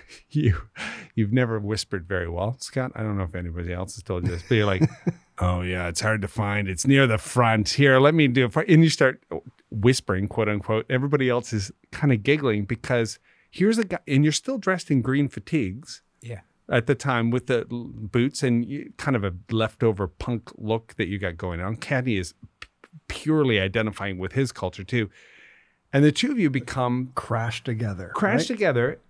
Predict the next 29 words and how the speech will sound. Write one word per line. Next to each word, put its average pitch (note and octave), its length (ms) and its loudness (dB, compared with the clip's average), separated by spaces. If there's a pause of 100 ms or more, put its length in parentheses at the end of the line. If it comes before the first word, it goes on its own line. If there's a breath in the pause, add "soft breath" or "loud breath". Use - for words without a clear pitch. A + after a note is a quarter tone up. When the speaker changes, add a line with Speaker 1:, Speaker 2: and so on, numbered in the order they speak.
Speaker 1:
and D#3+ 160 4
become F#3 600 -4
decent E3+ 400 -2
friends, D3 360 0 (140)
both G3 420 0
of - 60 -4
you G3+ 140 0
working C#3 520 -4
through A2+ 440 -4 (160)
cultural D3 680 -8
stuff - 480 -4
from B2 480 0
your G#2+ 140 0
background. D#3 800 -4
And, C3+ 180 0 (100)
but C3 280 -4
in B2 240 4
this F3 180 2
space, A#2+ 800 -2 (840)
that D3+ 220 0
contradiction C#3 760 -4
finds A2 640 -6
sort C#3+ 220 -8
of B2 100 -6
a G#2 100 0
weirdly A#2 680 -6
beautiful G#2+ 460 -6
place - 440 -6
to G#2 220 -4